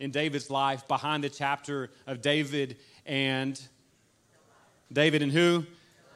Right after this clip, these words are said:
Goliath. And so in the chapter of David and Goliath, Goliath fell, but in the chapter last week, David fell. And y'all kinda left right there after he slept with Bathsheba.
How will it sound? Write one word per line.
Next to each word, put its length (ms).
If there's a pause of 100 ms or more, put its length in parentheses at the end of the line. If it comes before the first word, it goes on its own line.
Goliath. 540
And 100
so 260
in 160
the 60
chapter 400
of 80
David 280
and 120
Goliath, 560
Goliath 460
fell, 340
but 180
in 60
the 80
chapter 400
last 380
week, 360 (180)
David 340
fell. 440 (320)
And 460
y'all 240
kinda 240
left 480
right 360
there 260
after 480
he 240
slept 320
with 100
Bathsheba. 680